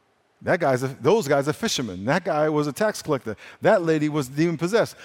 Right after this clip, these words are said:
This is his crew. Number eight, Jesus, unlike culture, empowered a woman's testimony. A woman could not testify in court. Her testimony was not valid.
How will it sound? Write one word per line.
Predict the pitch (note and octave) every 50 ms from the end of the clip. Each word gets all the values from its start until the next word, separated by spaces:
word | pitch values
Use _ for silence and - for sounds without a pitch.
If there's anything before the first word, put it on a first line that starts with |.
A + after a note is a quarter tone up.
| - - -
This | A2 A#2 D#3+ F3 - -
is | G3 E3+ -
his | A3 G3 D#3
crew. | - - B3+ G3 G3+ C4 G3+ - - - - - _ _ _ _ _ _ _ _ _ _ _ _ _ _ _ _ _ _ _
Number | - A#2 E3 F3+ E3
eight, | D3 D3 D3 A2+
Jesus, | B2 F3 F3+ D3+ F#3 E3+
unlike | D#3+ D#3 D3+ C#3 C3
culture, | - D3+ D3 B2+ - D#3
empowered | C3+ A#2+ - C3 C3 C#3+ C#3 C3+
a | C3
woman's | B2 C#3 C#3+ C3+ A#2+ -
testimony. | - - D#3+ C#3+ - - C3 A#2+ A2+ G#2 F2+ - - - - - - -
A | E3 D#3
woman | C#3 D3 G#3+ B3 B3 A#3
could | - - E3+ D#3+
not | D#3+ F3+ F3+ F3+ - - - - - _ _ _ _ -
testify | - - G3+ - - D3 A#2 - D#3 C#3 C3 C3
in | A2+ G2+
court. | - - E3 C#3 G2+ - - -
Her | - E3+ D#3+
testimony | B2+ - - - A3+ F#3 - - D#3+ D3+ D3+ D3+ C#3+ C#3 C3+ C3 - - - -
was | D3 D3 B2+
not | C#3+ D#3 F3 D#3
valid. | G#2+ A#2+ D3 E3+ G#3 A3 G3+ D#3+ A#2+